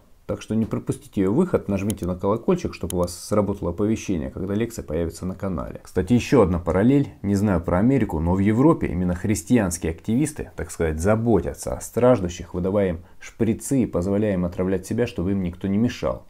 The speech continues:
Никто не смотрел косо, не вешал на них ярлыки и не стигматизировал, так скажем. А у нас патриарх в День трезвости призывает к употреблению вина и говорит, что без него не проходит ни одно событие в жизни.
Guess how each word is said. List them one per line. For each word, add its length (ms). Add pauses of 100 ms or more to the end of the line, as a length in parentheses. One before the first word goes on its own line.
(240)
Никто 180
не 120
смотрел 340
косо, 400
не 140
вешал 260
на 100
них 240
ярлыки 540
и 20
не 120
стигматизировал, 920
так 220
скажем. 420
А 140
у 40
нас 160
патриарх 480
в 60
День 160
трезвости 400
призывает 460
к 80
употреблению 640
вина 320
и 60
говорит, 360
что 160
без 180
него 140
не 120
проходит 500
ни 60
одно 240
событие 540
в 80
жизни. 360